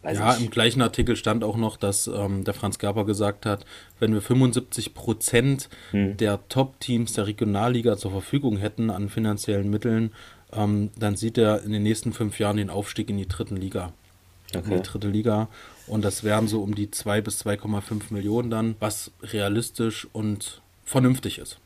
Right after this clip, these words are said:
Speaker 2: Trotz
Speaker 1: Ja.
Speaker 2: alledem kann man natürlich die Euphorie und alles mitnehmen. Man weiß halt
Speaker 1: Natürlich,
Speaker 2: nicht, die,
Speaker 1: ja.
Speaker 2: die Insolvenz steht ja immer noch im Raum,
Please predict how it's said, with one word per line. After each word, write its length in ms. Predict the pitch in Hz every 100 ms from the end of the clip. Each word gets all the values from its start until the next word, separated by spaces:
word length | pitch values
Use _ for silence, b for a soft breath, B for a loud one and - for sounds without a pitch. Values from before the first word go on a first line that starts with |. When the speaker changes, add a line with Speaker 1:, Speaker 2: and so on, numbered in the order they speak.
| -
Speaker 2:
Trotz 220 | - 127 -
Speaker 1:
Ja. 60 |
Speaker 2:
alledem 260 | 123 120 135
kann 140 | 139 123
man 60 |
natürlich 260 | 120 127 123
die 100 | 113
Euphorie 360 | 107 110 110 127
und 100 | 120
alles 260 | 107 110
mitnehmen. 420 | 127 127 101 92 92
Man 180 | 110 117
weiß 120 | 120
halt 180 | 160 170
Speaker 1:
Natürlich, 260 | 123 123 -
Speaker 2:
nicht, 140 | -
die, 60 | 117
Speaker 1:
ja. 140 | 98
Speaker 2:
die 60 | 117
Insolvenz 420 | 131 127 117 131
steht 160 | 131 123
ja 100 | 104
immer 160 | 143
noch 160 | 147 135
im 80 | 127
Raum, 460 | 117 120 139 147